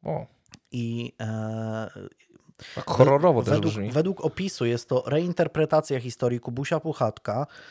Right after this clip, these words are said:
Speaker 2: który wraz z prosiaczkiem zejdzie na morderczą ścieżkę po tym, jak Krzyś porzuci ich, jadąc do koledżu. W związku z tym, że bohaterowie sami musieli nauczyć się zdobywać pożywienie, stali się dzikimi zwierzętami.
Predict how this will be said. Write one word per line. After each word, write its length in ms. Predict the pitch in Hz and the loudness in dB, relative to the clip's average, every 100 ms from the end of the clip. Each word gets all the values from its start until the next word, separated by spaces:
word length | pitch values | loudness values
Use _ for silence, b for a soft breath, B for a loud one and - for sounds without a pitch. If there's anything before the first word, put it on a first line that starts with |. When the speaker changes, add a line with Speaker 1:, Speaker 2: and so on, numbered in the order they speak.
| B B B | B B B
Speaker 2:
który 260 | - 147 | -2 0
wraz 500 | 139 120 139 175 196 | 0 -2 2 4 2
z 80 | - | -2
prosiaczkiem 720 | - 175 - 165 - - 131 | -4 -2 2 2 2 -2 -2
zejdzie 320 | 135 156 170 151 | 2 2 2 0
na 140 | 139 | 2
morderczą 560 | 139 127 139 170 175 151 | 0 2 2 2 0 -2
ścieżkę 560 | - 131 - - 131 | 0 0 0 0 0
po 140 | - 135 | 0 -4
tym, 180 | 143 | -2
jak 200 | 143 - | -2 -4
Krzyś 300 | - - 180 | -6 -4 -4
porzuci 480 | - 139 151 - 160 | 0 -2 -2 -4 -8
ich, 120 | 147 | -4
jadąc 340 | 143 135 139 127 | 0 0 0 -2
do 120 | 127 | -4
koledżu. 520 | - 143 110 - 104 - _ _ b b b b b b b b | 0 2 2 -2 -12 -14 _ _ b b b b b b b b
W 60 | 120 | -2
związku 400 | 190 339 - 220 | 0 0 0 -4
z 100 | - | 4
tym, 260 | 208 156 | 4 6
że 120 | 120 | 2
bohaterowie 600 | 131 135 147 160 170 131 | 2 0 0 2 2 2
sami 580 | 113 - 196 269 143 113 - - | 0 0 2 4 2 0 -4 -4
musieli 420 | 131 - 147 120 | -2 4 2 4
nauczyć 460 | 120 123 143 143 - | 2 0 0 -2 0
się 120 | 123 | -2
zdobywać 460 | 110 120 143 131 - | 0 2 4 2 2
pożywienie, 580 | 120 110 113 156 143 113 | -2 0 0 0 0 -2
stali 280 | - 123 | 0 -2
się 140 | - 123 | -2 -4
dzikimi 420 | 120 - 139 123 | -6 -4 -2 -2
zwierzętami. 760 | 113 113 110 107 123 113 95 | -2 -2 -2 -2 0 -2 -4